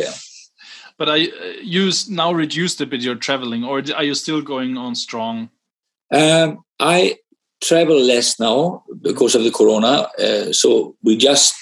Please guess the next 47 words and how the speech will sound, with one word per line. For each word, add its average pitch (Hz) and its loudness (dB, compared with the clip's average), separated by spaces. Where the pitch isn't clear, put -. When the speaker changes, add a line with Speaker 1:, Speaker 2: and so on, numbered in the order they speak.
Speaker 1:
last 113 2
week 127 2
started 113 4
to 107 2
go. 107 4
I 104 4
was 107 2
in 107 0
Armenia 113 2
and 110 2
in 104 -6
Ukraine. 110 2
Um, 95 2
I'm 110 2
not 123 2
traveling 120 4
so 131 6
much 117 2
this 110 2
fall, 139 2
so 110 0
we 110 0
take 110 0
a 110 0
slow 117 2
start. 104 0
But 110 2
I 139 4
also 196 4
felt 208 2
very 139 4
strong 127 -2
to 117 -6
be 113 0
home 143 4
in 120 0
my 120 4
own 123 4
country 92 -2
now, 78 -6
Speaker 2:
Mm-hmm. 131 -6
Speaker 1:
uh, 104 -2
because - 2
we 127 6
have 117 4
a 120 6
youth 139 6